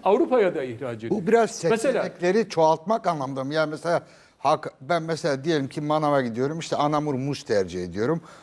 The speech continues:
Speaker 2: Hakan Bey canı çikita istiyorsa onu alacak, ithali. Yoksa ihtiyaç değil de çeşitliği sağlamak için mi?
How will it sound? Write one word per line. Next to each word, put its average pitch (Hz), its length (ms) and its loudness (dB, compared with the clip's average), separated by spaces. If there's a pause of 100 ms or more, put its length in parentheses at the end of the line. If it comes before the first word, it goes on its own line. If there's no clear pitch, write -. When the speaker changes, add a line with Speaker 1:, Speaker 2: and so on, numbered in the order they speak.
Speaker 2:
Hakan 160 480 2
Bey 139 140 -2
canı 143 300 -2
çikita 165 400 -2
istiyorsa 120 680 0
onu 196 280 2
alacak, 95 380 -2 (420)
ithali. 104 440 -2 (600)
Yoksa 185 300 2
ihtiyaç 190 800 0
değil 226 280 0
de 165 120 -2
çeşitliği 170 480 -4
sağlamak 110 520 0
için - 220 -20
mi? 78 60 -20